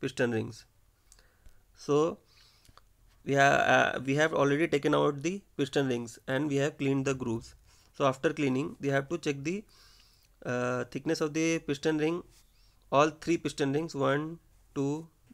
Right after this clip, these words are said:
three, with the help of vernier ca-, ver-, vernier caliper, and, uh,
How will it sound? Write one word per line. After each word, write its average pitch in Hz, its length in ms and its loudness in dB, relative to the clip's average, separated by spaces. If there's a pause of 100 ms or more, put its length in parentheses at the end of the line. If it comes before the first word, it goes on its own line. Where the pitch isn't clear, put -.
(100)
three, 143 320 0 (1400)
with 170 80 -6
the 147 100 2
help 147 220 2
of 170 140 0
vernier 139 360 4
ca-, 120 220 0
ver-, 127 240 0
vernier 135 460 2 (120)
caliper, 123 460 0 (520)
and, 139 300 -2 (680)
uh, 120 300 0